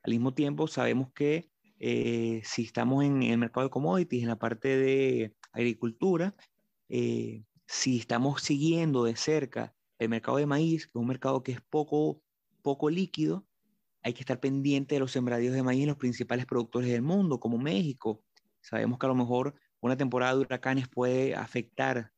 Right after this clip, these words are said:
gravemente el mercado de, de commodities. Al mismo tiempo está el mercado de futuros. El mercado de futuros es un mercado que en la semana tampoco cierra, cierra los fines de semana, pero a las tres y cuarenta y cinco de la ma-, de la tarde y, eh, se da el cierre del día de mercado.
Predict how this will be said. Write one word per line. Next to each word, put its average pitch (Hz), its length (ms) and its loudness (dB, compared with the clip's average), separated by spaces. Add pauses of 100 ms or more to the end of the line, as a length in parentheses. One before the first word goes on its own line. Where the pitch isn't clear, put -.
(300)
gravemente 123 680 0
el 117 160 0
mercado 120 440 0
de, 117 200 0
de 113 220 -2
commodities. 135 580 -2 (180)
Al 117 100 -2
mismo 123 180 0
tiempo 135 240 0
está 131 160 -4
el - 20 2
mercado 127 300 0
de 123 60 -2
futuros. 127 580 -2 (100)
El 113 60 -8
mercado 117 240 -2
de 127 40 -4
futuros 135 300 -2
es 131 40 0
un 131 60 0
mercado 131 380 -2
que 139 240 -4
en 117 80 0
la 117 80 0
semana 123 320 0
tampoco 123 400 -4
cierra, 190 400 -4 (380)
cierra 123 320 -6
los 127 120 -4
fines 127 240 2
de 127 100 2
semana, 185 460 0 (360)
pero 160 320 0
a 123 100 0
las 120 140 -4
tres 127 200 0
y 143 60 0
cuarenta 143 300 -2
y 131 40 -4
cinco 143 280 -2
de 147 60 0
la 147 80 -2
ma-, 151 120 -4
de 135 340 0
la 135 120 -2
tarde 180 420 0 (460)
y, 127 320 2
eh, 117 80 -2
se - 180 -2
da 117 120 2
el 120 80 -2
cierre 143 480 0
del 123 260 0
día 151 240 0
de 143 100 0
mercado. 123 500 -4